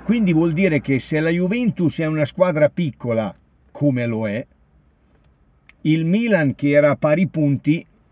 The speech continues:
non è che mi possono venire a dire i milanisti:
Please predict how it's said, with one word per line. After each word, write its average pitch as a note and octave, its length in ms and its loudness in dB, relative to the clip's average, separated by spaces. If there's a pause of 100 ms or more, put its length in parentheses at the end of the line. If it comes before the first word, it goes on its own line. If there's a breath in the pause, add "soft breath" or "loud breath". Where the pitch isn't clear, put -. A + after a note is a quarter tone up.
(1300)
non B2 240 -2
è E3 80 2
che E3+ 280 2
mi C#3 180 2
possono C#3+ 440 0
venire C#3 300 0
a C3+ 40 2
dire D3 200 0
i C#3 60 2
milanisti: C3+ 680 2